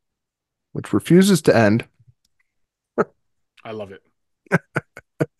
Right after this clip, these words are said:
Speaker 1: Uh, A T P Rio de Janeiro, uh, the Rio Open, held since twenty fourteen. Last year, Cam Norrie beat a hobbled Carlitos Alcaraz to take the title.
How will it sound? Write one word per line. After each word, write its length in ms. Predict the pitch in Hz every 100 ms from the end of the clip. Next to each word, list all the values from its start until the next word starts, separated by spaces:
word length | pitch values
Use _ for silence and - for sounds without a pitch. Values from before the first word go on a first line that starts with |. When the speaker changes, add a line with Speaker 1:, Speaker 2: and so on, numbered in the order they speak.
| - - - _ _ _
Speaker 1:
Uh, 460 | - 127 117 113 110
A 160 | 131 214
T 160 | 254
P 260 | 226 214 208
Rio 260 | 202 208 185
de 160 | 185
Janeiro, 520 | 175 170 165 165 160 -
uh, 500 | 127 127 127 123 123
the 100 | 123
Rio 220 | 170 233
Open, 440 | 196 185 196 196 -
held 280 | - 160 220
since 160 | 214 -
twenty 180 | 208 202
fourteen. 500 | 208 180 - 190 175
Last 300 | 165 160 175
year, 100 | 165
Cam 300 | - 160 151
Norrie 240 | 151 151
beat 180 | 135 139
a 60 | 127
hobbled 500 | - 143 240 240 156
Carlitos 480 | 139 123 110 107 -
Alcaraz 480 | 95 - 92 85 -
to 80 |
take 200 | - 98
the 100 | 85
title. 440 | - 71 87 113